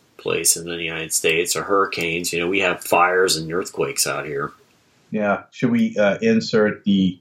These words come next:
Speaker 2: Smokey the Bear?
Speaker 1: Yes, only you can prevent forest fires. Absolutely.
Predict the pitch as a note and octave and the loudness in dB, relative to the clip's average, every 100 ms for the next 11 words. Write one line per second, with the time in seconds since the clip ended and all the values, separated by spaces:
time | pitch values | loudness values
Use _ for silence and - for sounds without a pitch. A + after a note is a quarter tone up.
0 | _ _ - - G#2+ G#2+ G#2 F#2 G2 G2 | _ _ -6 2 2 4 2 4 4 4
1 | G2 F#2+ - _ _ _ _ _ _ _ | 4 2 -4 _ _ _ _ _ _ _
2 | _ - A#2+ - C#3+ - C#3 C3 C3+ C3+ | _ -14 -12 -10 -12 -10 -2 2 4 4
3 | C3 B2+ B2+ G#2 G#2+ G#2 - G#2 F#2+ - | 2 4 4 4 -2 -8 -8 -8 -6 -10
4 | F2+ E2 D#2 D2+ - - G2+ G2+ F#2+ F#2+ | -12 -14 -14 -16 -16 -8 -6 -4 -4 -4
5 | F2 D#2+ D#2 | -8 -12 -16